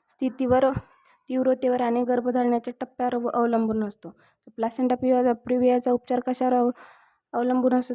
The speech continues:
तर त्याच्या स्थितीवर आणि तीव्रतेवर, गर्भधारणेच्या टप्प्यावर अवलंबून असतो. त्याच्यामधला पहिला, अ, टेस्ट काय? ब्लड बेड, अ, बेड रेस्ट ॲक्टिव्हिटी रिट्रॅक्शन.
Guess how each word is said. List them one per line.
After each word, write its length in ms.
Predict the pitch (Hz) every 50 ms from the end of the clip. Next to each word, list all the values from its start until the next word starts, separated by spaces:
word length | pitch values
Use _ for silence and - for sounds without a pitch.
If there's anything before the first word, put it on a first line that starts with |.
| -
तर 140 | 247 254 285
त्याच्या 360 | 320 - - 240 233 - 247
स्थितीवर 680 | 254 - - - 262 233 - 269 269 254 233 226 247 302 302 - _ _ _ _
आणि 220 | - 226 226 226 233 220 -
तीव्रतेवर, 680 | 254 254 254 254 254 254 247 254 262 247 226 214 226 240
गर्भधारणेच्या 760 | 226 226 240 240 247 247 233 254 247 247 247 254 - 269 247 - -
टप्प्यावर 440 | 254 - _ _ 247 240 226 240 262 - _ _ _ _ _ -
अवलंबून 540 | - 220 220 220 226 226 226 226 247 262 277
असतो. 340 | 277 - - - - 185 190 - _ _ _ _ _ _ _ _ _ _ _ _ _ _ _ _ _ _ _ - - _ _ _ _ _ _ _ _ _ _ _
त्याच्यामधला 440 | - 233 226 254 247 240 240 240 240
पहिला, 320 | 233 - 262 262 262 262
अ, 500 | 262 262 262 254 240 233 226 220 220 220 226 220 220 - _ - _ _
टेस्ट 240 | - 233 240 - _
काय? 200 | - 220 196 214 285 - _ _ _ _ _ - 254
ब्लड 220 | 233 262 262 262 254 262 _ _ _ _ _ _ _ _ _ _ _ _ -
बेड, 280 | 240 233 214 240 247 247 - - -
अ, 120 | 214 233 226 220 220 214 220
बेड 240 | 220 233 240 240 233
रेस्ट 260 | 247 247 254 254 -
ॲक्टिव्हिटी 540 | 240 220 220 - - 220 202 190 190 - 190 196 - - - - _ _ _ _ _ _ _ _ _ _ _ _ _ _ _ _ _ _ _ _ _ _ _ _ _ _ _ _ _ _ _ _ _ _ _ - 226
रिट्रॅक्शन. 680 | 247 240 247 254 240 233 233 - - 240 233 247 311